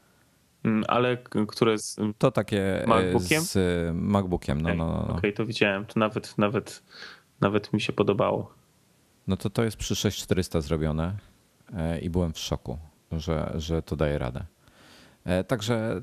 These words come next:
Speaker 2: takie, takie różne ciekawostki. E, znaczy tak, ja, e, myślę, że, że ma niższe szumy niż D siedemset, co jest w ogóle szokujące. Ch-, chyba,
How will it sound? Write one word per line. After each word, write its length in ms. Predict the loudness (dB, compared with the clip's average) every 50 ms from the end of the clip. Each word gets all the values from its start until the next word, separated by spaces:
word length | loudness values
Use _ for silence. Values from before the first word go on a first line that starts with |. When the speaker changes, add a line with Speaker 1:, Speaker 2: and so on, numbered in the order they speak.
| -8 _
Speaker 2:
takie, 320 | -4 -4 0 0 -2 0
takie 220 | 0 -4 -2 -2 -2
różne 260 | -2 0 -2 -2 -2
ciekawostki. 580 | -2 -4 -4 -4 -4 -4 -8 -8 -10 -12 -12 -12 _ _ -2
E, 20 | 0
znaczy 260 | 2 2 0 0 0
tak, 200 | 0 0 0 2
ja, 100 | 2 2
e, 260 | 2 0 0 0 0
myślę, 280 | 2 0 0 0 -2 0
że, 420 | 2 2 2 2 2 0 0 0 -2
że 340 | -2 0 2 2 2 2 2
ma 120 | 2 2
niższe 300 | 2 0 0 0 -2 -4
szumy 240 | -2 0 0 2 2
niż 120 | 2 0
D 100 | 0 -2
siedemset, 500 | -4 -4 -2 -2 -2 -2 -2 -4 -8 -8 -8
co 120 | -4 -2 -2
jest 120 | -2 -2
w 60 | -4
ogóle 200 | -6 -4 -4 -6
szokujące. 460 | -4 -6 -6 -4 -4 -4 -2 -2 -4
Ch-, 120 | -4 -4 -6 -6 -6 -6 2
chyba, 300 | 2 2 2 2 -4 -6